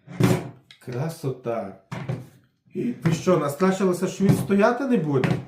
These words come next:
Та ні, все буде прекрасно, тому що він розрахований на ось такий акумулятор. Ну, може бути навіть і менший, двох ампер.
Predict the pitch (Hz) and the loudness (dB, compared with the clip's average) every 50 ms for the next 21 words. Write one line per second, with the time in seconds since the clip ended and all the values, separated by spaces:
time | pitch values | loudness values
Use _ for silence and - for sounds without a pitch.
0 | - - - - - - - - - - - _ - 123 120 120 120 127 151 180 | -2 0 0 0 0 -4 -8 -12 -12 -12 -18 _ -4 -2 0 0 2 2 4 4
1 | 208 196 - - - - - - 135 - 160 160 165 156 165 170 175 170 - - | 6 6 4 2 -2 -8 -6 -2 0 0 2 2 2 2 2 0 -2 -2 -6 -12
2 | - _ - - - - 127 127 - - 143 156 180 196 196 - 139 104 - - | -16 _ -20 -18 -6 -2 -2 -2 -2 0 2 4 4 4 2 0 -6 -6 4 6
3 | 143 - 131 127 123 - - 143 120 - - - - 120 120 123 135 135 131 165 | 6 6 6 0 -2 -4 -4 -4 -4 -4 -6 -12 -8 -6 -4 -2 -2 -4 -2 -4
4 | 160 165 214 220 220 233 226 214 202 190 151 135 139 135 131 - 165 - - 120 | -4 0 2 4 4 6 4 4 4 2 2 2 0 -2 -4 -4 -8 -6 -6 -6
5 | 110 117 127 131 139 180 185 196 202 208 185 123 101 - - - _ _ _ _ | -4 -4 -4 -4 -2 -2 -2 0 0 0 -2 -2 -4 -6 -12 -20 _ _ _ _
6 | _ - - - - 220 220 190 143 123 117 120 - 127 127 - 123 110 110 107 | _ -20 -20 -12 -2 2 4 4 4 4 0 -2 -2 -4 -4 -2 -2 -6 -6 -8
7 | 104 107 107 107 117 135 165 - - - 98 98 107 127 143 165 151 131 - 110 | -8 -8 -8 -6 -6 -6 -6 -8 -10 -12 -12 -8 -4 -2 -2 -2 -2 -6 -6 -10
8 | 98 95 | -12 -12